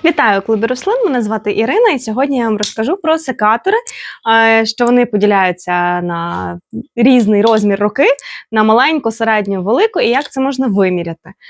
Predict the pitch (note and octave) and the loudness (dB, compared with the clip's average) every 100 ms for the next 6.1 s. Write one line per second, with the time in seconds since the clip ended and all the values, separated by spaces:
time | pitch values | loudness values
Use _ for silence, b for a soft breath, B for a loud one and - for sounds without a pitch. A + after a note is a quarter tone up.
0 | B B B - A#3 F3+ E3 _ _ _ | B B B 2 2 0 -6 _ _ _
1 | B B C4 F#4+ D#4 D4+ D4+ B3+ A3+ F#3+ | B B 0 2 2 2 4 4 4 2
2 | F#3 A3+ F#4+ - _ _ G#3+ A3+ C4 C4 | 0 -2 -2 -6 _ _ -4 -2 -2 -4
3 | A#3 A3 D3+ - _ _ _ _ B B | -6 -4 -6 -6 _ _ _ _ B B
4 | B - C4 A3+ C#4+ B3 G3+ G#3 G#3+ G#3+ | B 0 2 4 4 4 2 0 0 0
5 | G#3+ G3+ A#3 A#4 D#4+ - A3 A#3+ G#3+ E3+ | -2 -4 -2 -2 -4 -6 -2 0 0 -2
6 | E3+ | -14